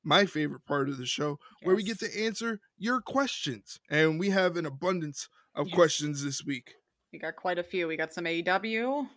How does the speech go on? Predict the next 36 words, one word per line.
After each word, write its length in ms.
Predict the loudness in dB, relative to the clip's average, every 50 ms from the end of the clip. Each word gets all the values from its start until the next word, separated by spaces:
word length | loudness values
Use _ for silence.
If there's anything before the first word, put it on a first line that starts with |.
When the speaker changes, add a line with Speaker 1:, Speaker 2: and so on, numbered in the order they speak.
| _ _
Speaker 2:
We 160 | -10 -8 -6
got 240 | -4 -4 -4 -6 -8
some, 260 | -8 -6 -6 -6 -4 -6
uh, 360 | -6 -6 -6 -6 -6 -8 -10 -12 _ _ _ _ _ _ _ _ _ _ _ -12
we 60 | -10
got 120 | -10 -8 -8
some 120 | -8 -4
W 260 | -4 -4 -2 -2 -2
W 260 | -4 -4 -4 -6 -4 -4 -4 -4 -2 -4 -4
E. 40 | -6 -6 -12 _ _ _ -6
Speaker 1:
I'm 160 | -6 -2 0
ready 200 | 2 2 2 2
for 180 | 0 0 0 0
'em 140 | 0 0 -2
all. 160 | -4 -6 -8 -12 -16 -20 _ _ _ _ -10
Speaker 2:
All 80 | -8 -8
right. 320 | -6 -6 -6 -6 -6 -8 -10 -12 -18
So 160 | -12 -10 -6
let's 200 | -6 -6 -6 -8
start 280 | -8 -2 0 2 2 2
off. 200 | 2 2 0 0 0
I 120 | 0 2 6
have 180 | 6 4 4
to 100 | 2 -4
say, 520 | -4 -2 -2 0 0 0 0 -2 -4 -6 -10 -16 -20 _ _ _ _ _ _ _ _ _ _ _ _
I 380 | 0 2 2 2 2 0 -2 -2 -6 _ -20 _ -8 -4
was 180 | -4 -2 -2
in 120 | -2 -2 -2
the 80 | -2 2
doghouse 580 | 4 4 6 6 4 2 2 2 2 2 0
a 60 | 0
little 200 | -2 0 0 0
bit 200 | 0 0 0 0 2
last 300 | 0 0 0 -2 -6 -10
week. 280 | -10 -10 -10 -10 -14 -12 -12 -10 -4
Speaker 1:
Uh-oh. 380 | -4 -4 -2 -2 -4 -4 -6